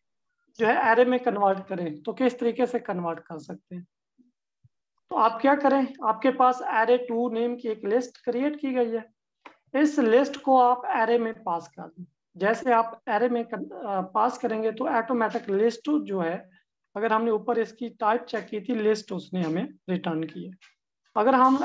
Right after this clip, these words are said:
एनपी डॉट एरे में लिस्ट पास करेंगे तो हमारे पास जो है ये ऑटोमेटिक जो है एरे में कन्वर्ट हो जाएगा। अगर हम इसको कन्वर्ट करके देखें इसकी टाइप, तो अब ये जो लिस्ट थी,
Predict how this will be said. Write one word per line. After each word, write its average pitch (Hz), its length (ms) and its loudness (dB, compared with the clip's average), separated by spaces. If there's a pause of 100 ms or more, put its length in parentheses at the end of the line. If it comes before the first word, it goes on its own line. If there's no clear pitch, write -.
एनपी 247 380 0
डॉट 226 260 4
एरे 240 320 2
में 262 240 2
लिस्ट 226 380 -2
पास 233 300 0
करेंगे 220 280 -6
तो 233 140 -8
हमारे 208 340 -2
पास 220 380 -4 (720)
जो 208 120 0
है 220 300 2
ये 247 100 0 (600)
ऑटोमेटिक 220 680 0
जो 214 100 -6
है 214 380 -4
एरे 196 140 -4
में 202 140 -6
कन्वर्ट 160 440 -6
हो 196 80 -14
जाएगा। - 580 -14
अगर 233 160 0
हम 247 140 2
इसको 247 240 -2
कन्वर्ट 220 480 0
करके 233 280 -4
देखें 214 320 -4
इसकी 214 240 -8
टाइप, 214 400 -4
तो 269 60 -6
अब 240 240 0
ये 220 200 -2
जो 214 140 -6
लिस्ट 214 400 0
थी, 185 320 -6